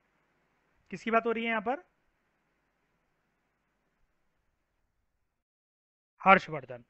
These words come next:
हर्षवर्धन को पुलकेशिन टू ने रोक लिया। हर्षवर्धन, हर्षवर्धन जो है, ऐसा कह सकते हो कि चालुक्य डायनेस्टी को हराना चाहता था लेकिन हरा नहीं पाया, और इसके रूलर ने इसके रोक दिया जिसका नाम था पुलकेशिन टू,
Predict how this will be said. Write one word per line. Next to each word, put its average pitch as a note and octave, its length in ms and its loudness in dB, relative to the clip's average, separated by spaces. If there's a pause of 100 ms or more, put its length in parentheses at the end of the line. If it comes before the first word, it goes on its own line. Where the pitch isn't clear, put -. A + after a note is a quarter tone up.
(480)
हर्षवर्धन A3 720 6
को G3+ 200 0 (300)
पुलकेशिन A3 500 2
टू A#3 120 -4
ने C4 140 2
रोक G#3 280 0
लिया। B2 280 -10 (320)
हर्षवर्धन, B3+ 760 4 (1160)
हर्षवर्धन A#3 580 4
जो A#3+ 140 0
है, A#3 200 2 (560)
ऐसा G#3 240 4
कह A#3 180 2
सकते A3 280 -4
हो B3 100 4 (560)
कि B3 140 -2 (260)
चालुक्य A3 560 2
डायनेस्टी A3 500 -4
को C4 160 -2
हराना G3+ 380 0
चाहता G#3 300 -4
था A#3 120 -6
लेकिन A3+ 240 -8
हरा G3 240 -2
नहीं G3+ 120 -6
पाया, G3 280 0
और A3 240 -4
इसके A#3 260 -4 (140)
रूलर G3+ 360 0
ने G#3 100 -4
इसके G3+ 180 -6
रोक F#3 160 -6
दिया G#3 140 0
जिसका G3 240 -8
नाम F#3+ 120 -2
था A3+ 120 -2
पुलकेशिन F#3+ 560 -4
टू, C3+ 200 -16